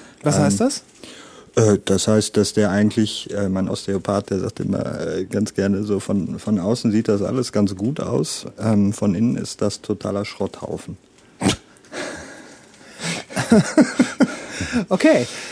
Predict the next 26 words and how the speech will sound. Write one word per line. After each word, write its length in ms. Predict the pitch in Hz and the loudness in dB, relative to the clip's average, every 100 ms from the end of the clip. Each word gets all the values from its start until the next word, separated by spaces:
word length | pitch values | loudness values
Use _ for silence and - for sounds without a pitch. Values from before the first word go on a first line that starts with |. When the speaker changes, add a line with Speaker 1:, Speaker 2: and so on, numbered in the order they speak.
| - | -4
Speaker 1:
das 120 | - 180 | 2 4
sagt 180 | 202 | 4
er 100 | 196 | 4
dir 220 | 170 143 123 | 6 6 6
heute? 480 | 135 123 - 87 - - | 6 4 2 -6 -10 -6
Speaker 2:
Das 300 | 101 98 95 | 0 2 2
sagt 160 | 101 101 | 2 2
er 60 | |
mir 180 | 95 92 | 2 2
heute, 280 | 95 92 - | 0 -4 -8
ja, 180 | 85 87 | -10 -10
ja. 160 | - - _ _ - | -12 -14 _ _ -8
Speaker 1:
Okay. 360 | 143 147 139 175 _ - - | -4 0 0 -2 _ -20 -4
Speaker 2:
Ähm, 440 | 104 98 98 98 101 - - - _ - - - - - | 2 4 4 2 -2 -12 -20 -20 _ -20 -20 -20 -10 -4
jetzt, 640 | 95 101 - - - - | 2 2 2 -2 -2 -4
äh, 300 | 113 107 98 82 - - - - - - - - - - | -2 0 0 -4 -12 -18 -20 -20 -20 -20 -20 -20 -14 2
muss 160 | 120 | 4
man 120 | 135 120 | 6 6
dazu 260 | 110 131 | 6 4
sagen, 260 | 127 135 123 | 6 8 6
ein, 240 | 120 120 | 8 8
äh, 400 | 120 104 110 107 98 | 6 6 4 4 2
also, 500 | 104 113 110 107 - | 2 4 6 4 0
äh, 300 | - 107 101 | -2 0 2
dieses, 800 | 92 - 101 98 85 - - - - | 0 -2 -2 -2 -4 -4 -6 -8 -12
ähm, 200 | - 76 | -12 -12